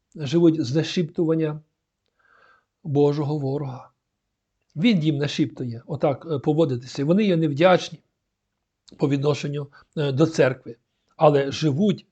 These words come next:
на землі тільки тому, що, е, церква є. І церква Е, вона, е, як, е, каже Христос, е, що ви є сіль землі. І солі для того, щоб, е, приправити якусь, е, страву, треба дуже небагато.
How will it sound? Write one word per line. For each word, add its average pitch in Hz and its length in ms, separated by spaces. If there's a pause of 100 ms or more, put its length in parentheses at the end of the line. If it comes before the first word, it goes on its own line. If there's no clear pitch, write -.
(480)
на 151 160
землі 175 380
тільки 147 280
тому, 156 300
що, 151 340 (320)
е, 143 180
церква 139 680
є. 120 380 (800)
І 151 160
церква 170 640 (520)
Е, 131 360
вона, 170 500 (140)
е, 151 100
як, 156 280
е, 151 200 (260)
каже 160 240
Христос, - 500 (500)
е, 156 100
що 170 200
ви 196 120
є 202 140
сіль 196 360
землі. 190 600 (720)
І 185 340
солі 254 340
для 175 140
того, 208 220
щоб, 190 280
е, 160 240 (300)
приправити 196 640
якусь, 175 680
е, 165 440
страву, 220 380
треба 190 300
дуже 196 240
небагато. 214 580